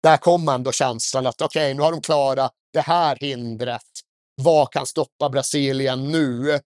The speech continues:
Vad kan hända på det som med all säkerhet blir en jävla episk V M-resa att åka med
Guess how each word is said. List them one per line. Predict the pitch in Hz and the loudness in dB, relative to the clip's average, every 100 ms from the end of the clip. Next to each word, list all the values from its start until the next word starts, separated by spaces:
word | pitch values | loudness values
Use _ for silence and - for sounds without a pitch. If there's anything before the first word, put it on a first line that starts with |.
| _ _ _ | _ _ _
Vad | 131 156 139 - | 2 4 4 0
kan | 135 | 0
hända | 143 139 120 123 160 143 | 2 2 0 2 4 6
på | - | 4
det | 143 135 131 | 4 4 4
som | - 139 135 - _ _ | 4 4 2 -6 _ _
med | 156 165 _ | -2 -2 _
all | 208 180 143 | 6 6 4
säkerhet | - 147 127 - 139 139 127 - | 2 2 0 2 4 4 2 0
blir | 143 | -2
en | 135 | 0
jävla | 147 135 135 - - | 2 0 -2 -8 -2
episk | 190 156 - 147 - 139 | 0 0 -2 -6 -4 -2
V | 139 127 | 0 0
M-resa | 127 127 131 123 - 135 123 _ - | -2 -2 -2 0 0 0 -2 _ -4
att | - | -2
åka | 143 123 147 | -2 0 0
med | 143 170 143 | 2 2 2